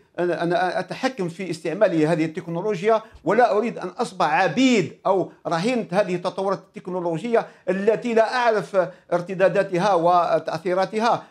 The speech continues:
لهذا أخشى أن هذا الواقع الافتراضي، آه، يبعدنا تماما من الواقع الحقيقي، الوا-، الواقع المعيش، ولو أن،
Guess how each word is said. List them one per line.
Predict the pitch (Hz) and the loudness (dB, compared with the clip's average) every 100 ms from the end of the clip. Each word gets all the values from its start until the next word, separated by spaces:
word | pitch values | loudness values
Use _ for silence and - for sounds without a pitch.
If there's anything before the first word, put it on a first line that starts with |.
| - | -4
لهذا | 185 262 262 226 220 - - | 0 2 4 2 0 -8 -8
أخشى | - 233 - 226 | -4 -4 0 2
أن | 202 - 202 196 | 2 2 -2 0
هذا | 180 233 208 | 2 2 2
الواقع | 185 208 226 185 170 165 - | 2 2 2 2 0 -2 -12
الافتراضي، | 160 190 - 175 220 214 196 196 - _ | -6 -6 -4 0 2 2 0 -4 -10 _
آه، | 175 180 | 0 2
يبعدنا | 175 220 170 196 214 233 | 2 2 2 2 2 2
تماما | 202 202 240 220 208 | 2 2 2 0 -2
من | 196 | 0
الواقع | 190 233 202 | 2 2 2
الحقيقي، | 185 190 175 247 - 196 | 0 0 -2 -2 -2 0
الوا-، | 185 175 190 | 2 2 0
الواقع | 175 214 - 156 | 0 0 0 -2
المعيش، | 165 190 269 208 - - _ | 0 0 0 0 -2 -10 _
ولو | - 185 233 214 | 0 4 4 4
أن، | 220 185 202 | 0 0 -2